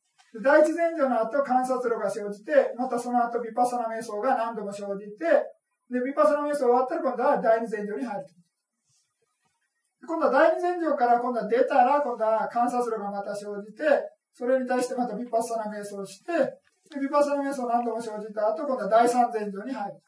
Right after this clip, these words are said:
で、第三禅定からまた同じく観察炉が、出たら観察炉が生じて、ヴィパッサナー瞑想が何度も生じて、その後また今度は第四禅定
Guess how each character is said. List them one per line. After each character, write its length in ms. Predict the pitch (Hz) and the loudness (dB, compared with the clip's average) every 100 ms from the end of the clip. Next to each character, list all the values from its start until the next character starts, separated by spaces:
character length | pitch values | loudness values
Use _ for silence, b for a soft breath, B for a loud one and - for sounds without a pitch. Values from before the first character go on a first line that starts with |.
| _ _ _ _ _ _ _ _ - | _ _ _ _ _ _ _ _ -10
で、 60 | |
第 180 | 247 294 | 2 4
三 220 | 311 330 | 6 4
禅 180 | 330 320 | 4 0
定 160 | 277 247 | 0 0
か 100 | 262 | 4
ら 120 | 311 | 4
ま 140 | 247 247 | 4 2
た 80 | |
同 80 | 240 226 220 214 | 0 2 0 -2
じ 80 | |
く 100 | - 320 269 - - | -4 2 2 2 -4
観 200 | 220 226 | -4 -4
察 240 | 233 220 | -4 -6
炉 120 | 202 202 | -6 -6
が、 160 | 196 | -6
出 120 | 196 | -4
た 120 | 226 214 | 0 0
ら 120 | 262 | 0
観 200 | 233 220 | 0 -2
察 220 | 226 214 | -6 -6
炉 80 | 202 | -10
が 100 | 196 | -10
生 260 | 196 196 190 | -12 -12 -14
じ 140 | 185 | -12
て、 100 | 269 | 0
ヴ 240 | 277 202 | 2 2
ィ 40 | - | 0
パ 80 | 220 | -2
ッ 40 | |
サ 120 | 220 | -2
ナ 120 | 214 | -8
ー 40 | 202 | -10
瞑 20 | |
想 140 | 202 202 | -14 -10
が 100 | 214 | -10
何 200 | 202 202 | -10 -12
度 100 | 196 | -14
も 80 | |
生 240 | 190 196 196 | -16 -14 -16
じ 100 | 214 | -12
て、 100 | 277 277 - - _ _ | -2 -2 -2 -12 _ _
そ 60 | 294 | 4
の 100 | 339 | 4
後 220 | 330 254 | 6 0
ま 100 | 214 | 0
た 100 | 196 | -4
今 140 | 208 | -8
度 80 | 185 | -10
は 60 | 180 | 0
第 200 | 214 214 | 2 2
四 160 | 214 202 | 0 -4
禅 180 | 202 | -8
定 100 | 196 | -8